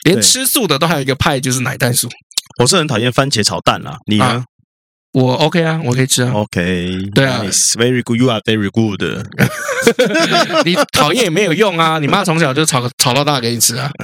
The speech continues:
Speaker 2: Oh，you are very good。
Speaker 1: 哎，如果今天
Speaker 2: 来。
Speaker 1: 过年的年菜里面出现番茄炒蛋，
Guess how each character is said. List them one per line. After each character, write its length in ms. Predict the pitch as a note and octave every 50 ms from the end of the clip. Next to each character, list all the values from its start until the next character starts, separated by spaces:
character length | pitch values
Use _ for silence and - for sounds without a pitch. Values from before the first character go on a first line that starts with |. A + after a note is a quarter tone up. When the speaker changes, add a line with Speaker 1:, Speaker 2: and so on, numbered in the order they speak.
| F#2+ - -
Speaker 2:
Oh，you 400 | G2 G#2+ G#2+ F#2+ - G#2 G2+ F#2
are 120 | - F#2 E2+
very 280 | G2+ G#2+ G2+ F2 D#2+
good。 260 | - C3+ C#3 A2+ -
Speaker 1:
哎， 80 | A3 G#3 - - -
如 140 | D#3 A3+ B3+
果 200 | C#4 G3 D3 C#3 -
今 140 | - D#3 E3
天 240 | F3+ - E3+ E3+ E3+
Speaker 2:
来。 40 | F3+ - _ _ _
Speaker 1:
过 180 | A3 G3 D#3 C3+
年 180 | B2+ A#2 A#2
的 80 | C3 B2
年 240 | B2 B2 A#2 A#2+ B2+
菜 160 | - E3 D3
里 80 | D3
面 100 | C3+ C#3
出 200 | C#3 - - D3
现 100 | C#3+ C#4
番 180 | - - E3+ D#3
茄 200 | - - - C#3+
炒 240 | F3+ - C#3 A2+ C#3+
蛋， 200 | - - D3